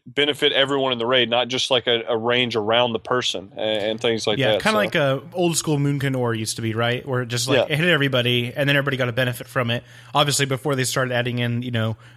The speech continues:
Speaker 2: other, <laughs> you know, I think it was Spell Haste, yeah, at the time, so adding that into other classes. But, you know, I completely agree, too, and, you know, it's just,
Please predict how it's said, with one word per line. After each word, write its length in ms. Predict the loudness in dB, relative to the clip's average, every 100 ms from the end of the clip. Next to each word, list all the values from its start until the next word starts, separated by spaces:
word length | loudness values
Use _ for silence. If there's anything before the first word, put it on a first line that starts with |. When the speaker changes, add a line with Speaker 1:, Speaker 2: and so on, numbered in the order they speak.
| -6
Speaker 2:
other, 400 | -2 2 2 2
<laughs> 40 | 0
you 240 | -2 0
know, 160 | 0 0
I 60 | 0
think 60 |
it 20 |
was 120 | 0 -2
Spell 240 | -2 -2
Haste, 300 | 0 0 0
yeah, 140 | -2
at 100 | -2
the 60 | -6
time, 400 | -4 -2 0 -2
so 280 | -2 -2 -4 -8 -14 -2
adding 200 | 0 2
that 120 | 2
into 180 | 2 0
other 140 | -2
classes. 480 | -2 -2 -2 -2 -6
But, 240 | -4 -4 -4 -12 -2
you 80 | 2
know, 140 | 6
I 100 | 4
completely 320 | 4 0 2
agree, 280 | 2 2 0
too, 260 | 0 0 2
and, 240 | 0 -2
you 160 | -4 -2
know, 120 | 0
it's 120 | 0
just, 280 | -2 -2 -6